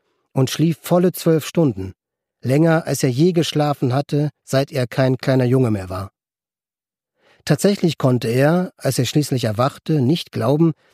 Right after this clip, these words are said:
dass es noch dunkel war und klopfte auf seine Uhr, um sich zu vergewissern, dass sie noch ging.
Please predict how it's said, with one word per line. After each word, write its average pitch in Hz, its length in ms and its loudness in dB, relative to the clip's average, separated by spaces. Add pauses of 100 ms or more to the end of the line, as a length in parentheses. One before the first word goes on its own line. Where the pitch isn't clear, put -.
(120)
dass 123 140 -2
es 117 140 -4
noch 117 180 0
dunkel 135 420 0
war 117 240 0 (340)
und 123 240 0
klopfte 160 460 0
auf 123 80 -4
seine 120 220 0
Uhr, 165 420 0
um 120 180 -2
sich 117 180 -4
zu - 120 -8
vergewissern, 120 600 -2
dass 110 120 -4
sie 113 80 -4
noch 107 160 -6
ging. 98 320 -2